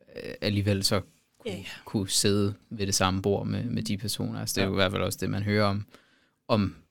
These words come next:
Speaker 1: arbejdsmiljøet i Christiansborg, altså nu kan man tale om stress og sådan noget, men at, at de faktisk er,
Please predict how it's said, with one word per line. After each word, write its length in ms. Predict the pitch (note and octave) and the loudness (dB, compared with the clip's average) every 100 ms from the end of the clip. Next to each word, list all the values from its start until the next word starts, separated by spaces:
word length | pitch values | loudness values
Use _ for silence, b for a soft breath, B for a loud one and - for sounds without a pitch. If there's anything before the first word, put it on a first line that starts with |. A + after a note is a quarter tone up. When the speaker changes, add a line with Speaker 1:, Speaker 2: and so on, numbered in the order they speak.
| _ - | _ 6
Speaker 1:
arbejdsmiljøet 760 | A#2 B2+ C#3+ - G#2+ G#2 G#2 | 8 8 6 6 4 2 0
i 40 | G#2+ | -2
Christiansborg, 640 | F2+ - - - G2 F2+ | -2 -2 -4 -4 -4 -4
altså 180 | - - - | -6 -8 -10
nu 60 | G2+ | -12
kan 120 | G2 | -12
man 100 | G2 | -8
tale 240 | - G2 | -4 -4
om 80 | G2+ | -4
stress 300 | G2+ F#2+ G2 | -2 -2 0
og 160 | G2+ - | -2 -2
sådan 120 | - | -4
noget, 120 | E2 | -4
men 120 | E2+ | -4
at, 220 | E2 - - | -6 -8 -12
at 160 | - - | -12 -8
de 80 | G2 | 0
faktisk 300 | G2 F#2 - | 0 2 2
er, 160 | F#2 | 2